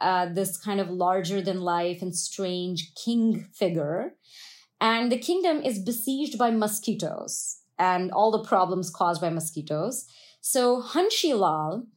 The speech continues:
this young scientist, is recruited as part of a lab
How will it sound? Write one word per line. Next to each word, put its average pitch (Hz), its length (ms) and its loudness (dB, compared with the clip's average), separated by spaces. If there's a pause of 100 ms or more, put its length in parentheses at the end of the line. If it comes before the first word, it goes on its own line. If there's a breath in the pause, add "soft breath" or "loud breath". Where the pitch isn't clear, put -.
(300 soft breath)
this 247 220 0
young 262 340 4
scientist, 233 800 -2
is 226 160 0
recruited 277 520 -2
as 262 160 2
part 220 260 0
of 220 140 -4
a 208 40 2
lab 180 720 2